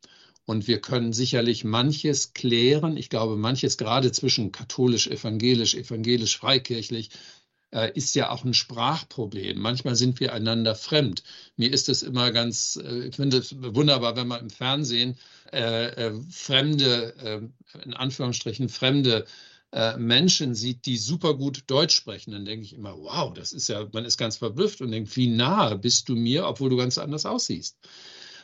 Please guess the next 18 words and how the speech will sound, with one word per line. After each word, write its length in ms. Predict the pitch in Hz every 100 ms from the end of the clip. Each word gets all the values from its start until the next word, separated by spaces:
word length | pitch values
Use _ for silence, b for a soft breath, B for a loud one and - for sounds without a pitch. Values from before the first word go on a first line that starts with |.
| B
Und 180 | 120 127
ich 140 | 127 143
empfinde, 480 | 123 - 175 170
das 220 | 135 135 190
ist 140 | -
ein 160 | 131 123
Stück 280 | - 202 170
weit 160 | 139
auch 120 | 117
ein 100 | 143
Problem 480 | 139 110 127 139 147
unter 260 | - 113 107
Christen. 440 | - 185 - 123
Natürlich 580 | 113 113 180 185 156 -
haben 300 | 123 127 117
wir 80 | 113
sozusagen 580 | 110 104 110 107 107 104
jeder, 480 | 101 123 127 113